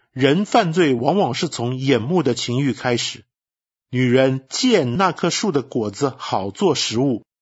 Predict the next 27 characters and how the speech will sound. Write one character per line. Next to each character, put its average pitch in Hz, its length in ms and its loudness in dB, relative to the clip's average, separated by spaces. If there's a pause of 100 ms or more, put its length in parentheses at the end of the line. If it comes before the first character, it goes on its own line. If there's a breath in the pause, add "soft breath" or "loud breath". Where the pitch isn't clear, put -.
也 123 300 0
悦 202 300 2
人 127 180 0
的 147 80 2
眼 113 240 -4
目。 131 380 -2 (840)
也 135 160 0
就 202 120 4
是 190 160 -2
说， 185 300 0 (280)
眼 135 300 2
目 220 220 0
的 156 100 0
情 127 320 -2
欲 156 200 -2 (280)
最 277 260 0
能 147 220 2
够 165 140 4
对 180 180 2
人 127 200 0
的 151 100 4
灵 127 240 0
性 135 320 -4
造 151 240 0
成 117 200 -4
威 131 180 0
胁， 90 360 -8